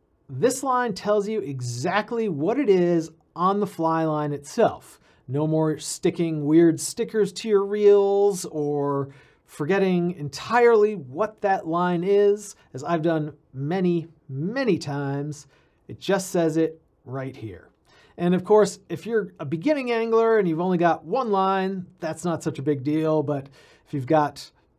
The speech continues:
a fly shop's worth of lines, trust me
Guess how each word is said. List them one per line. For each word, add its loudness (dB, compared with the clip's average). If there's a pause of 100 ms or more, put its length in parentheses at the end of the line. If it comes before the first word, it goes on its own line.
(260)
a -20
fly 2
shop's 0
worth -2
of -4
lines, -6 (480)
trust 0
me -2